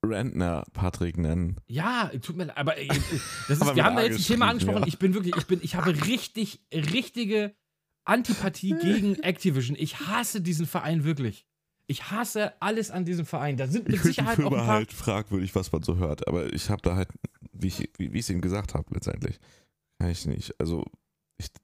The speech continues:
Speaker 1: denke, da wird was Wahres dran sein. Das ist eklig. Aber ich kann da jetzt halt nicht so viel zu sagen, weil das halt gerade so im Raum steht.
Speaker 2: Ja, und Blizzard war eigentlich immer so der Gute. Blizzard war immer so der
Speaker 1: Ja, das ist aber schon Ewigkeiten her.
Speaker 2: Eben, und seit sie zu Activision
Speaker 1: Die
Speaker 2: gehören,
Speaker 1: haben
Speaker 2: ist
Speaker 1: halt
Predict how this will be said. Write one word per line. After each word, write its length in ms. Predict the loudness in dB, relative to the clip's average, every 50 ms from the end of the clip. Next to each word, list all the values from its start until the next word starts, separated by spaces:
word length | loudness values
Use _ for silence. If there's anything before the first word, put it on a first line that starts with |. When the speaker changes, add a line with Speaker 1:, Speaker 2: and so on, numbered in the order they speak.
| _ _ -4
Speaker 1:
denke, 200 | -2 -2 0 0
da 120 | 0 -2
wird 140 | -2 -4 -4
was 140 | -4 -2 -2
Wahres 180 | -2 -4 -2
dran 180 | -2 -2 -2 0
sein. 100 | 0 -2
Das 100 | -2 -4 -4
ist 120 | -6 -4
eklig. 460 | -4 -2 -2 -2 -2 -2 -4 -8 -14 _ _ _ _ _ _ _ _ _
Aber 120 | -4 -2
ich 80 | -2 0
kann 160 | 0 0 0
da 60 | 0 0
jetzt 140 | 0 -2 -4
halt 100 | -2 -2
nicht 120 | -2 -4
so 80 | -4 -4
viel 180 | -2 -4 -4
zu 140 | -4 -4 -4
sagen, 400 | -2 -2 -2 -2 -2 -4 -2 -2
weil 200 | 0 0 0 -2
das 200 | -2 -4 -2 -2
halt 300 | -2 -2 -2 -4 -8 -14 _ _ _ _ _ _ _ _
gerade 240 | -4 -2 -2 0 0
so 120 | 0 0 -2
im 60 | 0
Raum 280 | 0 0 -2 -2 -2 -6
steht. 360 | -8 -6 -6 -6 -6 -6 -12 -16 -16
Speaker 2:
Ja, 260 | -12 -8 -6 -6 -4
und 160 | -4 -4 -2
Blizzard 340 | -2 -2 0 0 -2 -2 -2
war 100 | -4 -2 0
eigentlich 280 | -2 0 0 -2 -2
immer 160 | -2 -4 -4
so 80 | -2 0
der 120 | 0 0
Gute. 520 | 0 0 0 -2 0 -2 -4 -4 -4 -6 -6
Blizzard 340 | -4 -4 -2 -2 -2 0 0
war 160 | -2 -2 -2
immer 180 | -4 -4 -4 -4
so 80 | -4
der 340 | -2 0 0 0 0 0 0 0
Speaker 1:
Ja, 120 | -2 -2
das 160 | 0 -2 -4 -2
ist 80 | -2
aber 240 | -2 0 0 -2 -2
schon 240 | -4 -2 -4 -4 -2
Ewigkeiten 540 | -2 -4 -4 -4 -4 -2 -4 -4 -2 -2 -2
her. 80 | 0 2
Speaker 2:
Eben, 340 | 2 2 2 0 0 -2
und 140 | 0 -2 -2
seit 240 | 0 0 0 0 -2
sie 80 | -4 -6
zu 140 | -6 -4 -6
Activision 400 | -6 -6 -4 -4 -4 -2 -2 0
Speaker 1:
Die 60 | 2
Speaker 2:
gehören, 120 | 2 2 2
Speaker 1:
haben 60 | 4
Speaker 2:
ist 40 | 2
Speaker 1:
halt 100 | 2 2